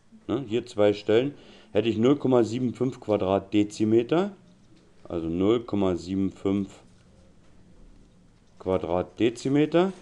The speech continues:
beziehungsweise fünfundsiebzig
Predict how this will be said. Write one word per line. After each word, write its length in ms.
beziehungsweise 1000
fünfundsiebzig 1040